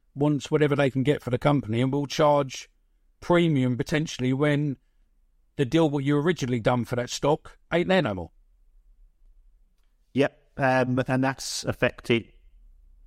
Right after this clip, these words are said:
Speaker 2: uh, Southampton, it's affected Coventry, it's affected Millwall.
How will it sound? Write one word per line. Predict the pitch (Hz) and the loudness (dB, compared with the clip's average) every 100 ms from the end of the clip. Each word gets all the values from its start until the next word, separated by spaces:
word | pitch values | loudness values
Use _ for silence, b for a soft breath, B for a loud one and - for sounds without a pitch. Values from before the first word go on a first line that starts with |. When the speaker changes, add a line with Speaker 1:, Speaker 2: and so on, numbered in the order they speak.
| - - | -20 -20
Speaker 2:
uh, | 131 90 - | -18 -16 -12
Southampton, | - 110 - 131 - - 123 120 | -2 -2 0 -2 -2 -4 -2 -4
it's | - - | -8 -8
affected | 101 - 113 - - 92 | -8 -4 -6 -6 -8 -8
Coventry, | - 131 123 117 - 113 110 107 | 0 0 0 -4 0 0 0 -2
it's | 104 - | -6 -8
affected | - - - - | -6 -6 -8 -2
Millwall. | 139 127 117 113 | 0 0 0 -2